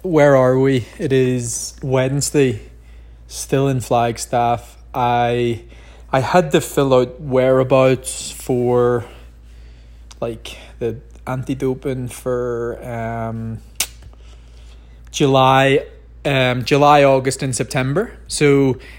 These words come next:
today was kind of a, <clears throat> I guess, finalizing plans, um, before I filled that out. I mean, I needed to finalize plans anyway. Like, I,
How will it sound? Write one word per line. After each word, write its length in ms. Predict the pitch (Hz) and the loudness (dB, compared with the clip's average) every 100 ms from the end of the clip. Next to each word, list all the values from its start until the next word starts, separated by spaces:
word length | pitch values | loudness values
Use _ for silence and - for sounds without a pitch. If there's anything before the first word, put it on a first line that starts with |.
| - | -10
today 360 | - 151 156 151 | 0 6 6 6
was 140 | 139 | 2
kind 260 | - 143 135 | -2 -4 -4
of 100 | 127 | -2
a, 460 | 127 120 120 120 - 196 - - | 0 0 0 -2 -4 -6 -6 -4
<clears throat> 280 | 101 80 - - - - - - - - - - - | -4 -4 -10 -20 -20 -20 -20 -20 -20 -20 -20 -14 -4
I 60 | |
guess, 260 | 147 147 139 | 2 2 2
finalizing 680 | - 135 131 127 127 123 117 | 0 0 2 0 0 -2 -4
plans, 640 | 127 117 117 120 120 117 - - - - | -4 -2 -2 -4 -4 -8 -12 -20 -20 -16
um, 640 | 127 127 117 113 110 107 107 | -8 -6 -6 -6 -6 -6 -6
before 320 | 113 - 120 | -4 0 0
I 80 | 113 | 0
filled 320 | - 120 113 | -2 -4 -2
that 160 | 113 110 | -4 -2
out. 320 | 110 117 113 - | -2 -2 -4 -10
I 40 | 123 | -6
mean, 120 | 127 | -2
I 120 | 127 | -2
needed 260 | 135 127 117 | 0 -2 -2
to 60 | |
finalize 540 | 107 117 110 107 107 - | -4 -4 -4 -4 -4 -4
plans 380 | 117 107 104 107 | -6 -4 -4 -4
anyway. 460 | 107 110 110 110 | -4 -2 -2 -2
Like, 260 | 107 107 - | -2 -6 -6
I, 200 | 113 | -8